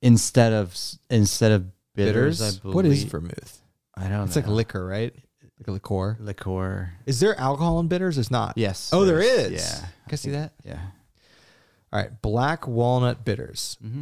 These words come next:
Speaker 2: Is it, okay, I'm looking at the ingredients. Uh, natural black walnut flavor. Okay. And alcohol.
Speaker 1: Yeah.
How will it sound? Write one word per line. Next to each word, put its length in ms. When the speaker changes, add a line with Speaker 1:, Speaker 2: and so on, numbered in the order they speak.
Speaker 2:
Is 180
it, 180
okay, 400
I'm 120
looking 200
at 80
the 100
ingredients. 800
Uh, 120
natural 600
black 420
walnut 420
flavor. 480
Okay. 460
And 140
alcohol. 640
Speaker 1:
Yeah. 80